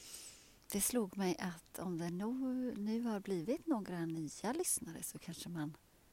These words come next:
har lyssnat lite från början eller också har man inte det. Och så tänkte jag att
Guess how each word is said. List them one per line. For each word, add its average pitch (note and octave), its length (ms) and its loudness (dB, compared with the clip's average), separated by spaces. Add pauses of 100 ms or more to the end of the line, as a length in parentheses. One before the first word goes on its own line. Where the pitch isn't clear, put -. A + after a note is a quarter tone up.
(120)
har - 340 -4
lyssnat A#3+ 380 -2
lite A3+ 200 0
från A3 220 -4
början G3+ 520 0
eller G3+ 140 -4
också - 240 -8
har F#3 120 -8
man A3+ 180 0
inte E3+ 400 -4
det. A3 240 0
Och G#3 60 -2
så G3 200 -4 (560)
tänkte - 360 -4
jag F3+ 160 2
att - 300 -4